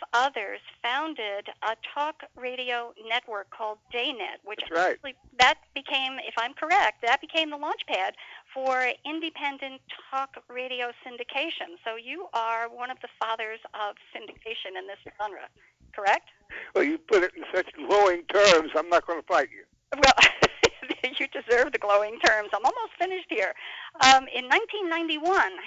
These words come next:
Speaker 1: you were named Talk Show Host of the Year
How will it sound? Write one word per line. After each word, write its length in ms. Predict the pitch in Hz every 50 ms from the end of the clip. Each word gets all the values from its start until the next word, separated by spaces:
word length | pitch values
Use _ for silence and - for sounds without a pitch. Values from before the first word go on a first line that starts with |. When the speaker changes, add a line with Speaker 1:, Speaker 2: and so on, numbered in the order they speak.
| - -
Speaker 1:
you 520 | 226 226 233 254 277 277 285 294 294 294 285
were 440 | 269 254 247 247 247 254 254 254 262 262 269 - -
named 420 | 254 247 240 247 254 262 262 247 - - - -
Talk 140 | - 277 -
Show 220 | - - 294 277 254 -
Host 240 | 262 269 262 - - - _
of 100 | 254 247 -
the 60 | -
Year 360 | 240 233 285 320 359 240 180